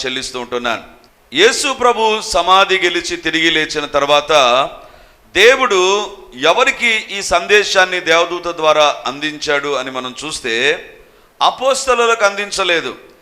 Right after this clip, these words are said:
లేకపోతే ఆ దినాల్లో ఉండేటువంటి ప్రధాన యాజకులకు తెలియజేయలేదు, ఆ దినాల్లో ఉండేటువంటి రాజుకు తెలియ-,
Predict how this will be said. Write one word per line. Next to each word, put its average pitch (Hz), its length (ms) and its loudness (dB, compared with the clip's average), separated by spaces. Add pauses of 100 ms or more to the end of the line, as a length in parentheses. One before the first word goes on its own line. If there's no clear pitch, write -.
(260)
లేకపోతే 220 720 2
ఆ 190 220 2
దినాల్లో 226 480 2
ఉండేటువంటి 208 400 0
ప్రధాన 185 440 2
యాజకులకు 190 800 2
తెలియజేయలేదు, 160 720 -2 (440)
ఆ 180 160 6
దినాల్లో 247 520 2
ఉండేటువంటి 202 640 2
రాజుకు 190 580 2
తెలియ-, 180 440 -2